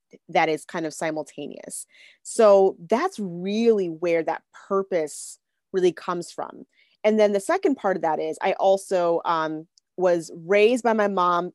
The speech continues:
mainly. My mom and dad were divorced, but I had a relationship with both of them. My, my father, I saw him often. And my mom was the one that didn't have a career that she loved.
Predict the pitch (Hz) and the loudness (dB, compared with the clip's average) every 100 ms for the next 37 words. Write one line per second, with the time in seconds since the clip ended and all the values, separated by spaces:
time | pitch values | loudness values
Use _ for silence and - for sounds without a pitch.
0 | - 180 170 151 156 180 254 - 180 175 | -10 -2 -2 -2 -4 -8 -10 -6 -4 0
1 | 165 165 170 170 165 170 170 165 151 - | 0 -2 0 0 0 -4 -6 -6 -8 -8
2 | - - _ _ _ 190 170 - 170 170 | -10 -18 _ _ _ 4 4 4 4 4
3 | 165 165 - 185 185 175 175 175 165 165 | 4 2 0 -2 0 0 -2 -6 -8 -6
4 | 170 160 190 160 151 147 160 156 165 160 | -6 0 0 0 -4 -6 -6 -4 0 0
5 | 156 156 - 165 151 156 151 - 104 - | 0 -2 -2 -4 -4 -6 -8 -10 -16 -18
6 | _ _ _ _ _ - _ 185 185 180 | _ _ _ _ _ -20 _ 0 0 4
7 | 226 311 277 208 202 185 185 151 180 165 | 4 6 2 0 -2 -2 -2 -2 -2 -4
8 | 185 175 170 - 170 160 151 - - 151 | -6 -4 -6 -6 -4 -4 -4 -10 -10 -10
9 | 147 - _ | -12 -14 _